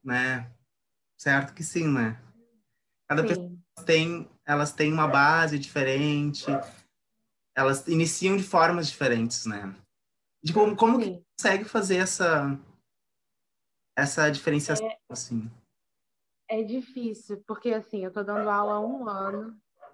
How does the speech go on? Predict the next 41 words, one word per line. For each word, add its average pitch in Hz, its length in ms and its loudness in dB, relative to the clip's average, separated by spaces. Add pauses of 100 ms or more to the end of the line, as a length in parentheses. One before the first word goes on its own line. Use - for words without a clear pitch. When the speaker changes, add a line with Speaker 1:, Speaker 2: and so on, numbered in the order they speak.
(340)
Speaker 2:
e - 40 -4
eu 196 60 -2
tava 202 240 -4
falando 202 420 -6
isso - 180 -12
até 208 200 -8
agora 202 520 -6
com 202 140 -10
uma 196 120 -6
menina 190 300 -6
que 190 120 -20
tava - 260 -4
perguntando 196 680 -8
sobre 190 240 -16
dar 190 220 -6
aulas. 185 400 -4 (1200)
A - 140 -4
primeira 370 280 -6
coisa 330 220 0
que 330 100 -14
o - 40 -20
professor 269 720 -6
tem 247 160 -4
que 226 120 -12
ter 233 120 0
atenção 220 480 -2
é 240 100 -4
com 294 140 -2
quem 320 220 -8
tá 247 180 -4
na 269 120 -4
sala 285 320 -10
dele, 208 320 -2
né? 196 280 -6
Eu 202 60 -8
não 202 100 -4
posso 214 300 -4
dar 214 140 4
aula 214 220 0
pra 240 180 -4
mim, 214 360 -4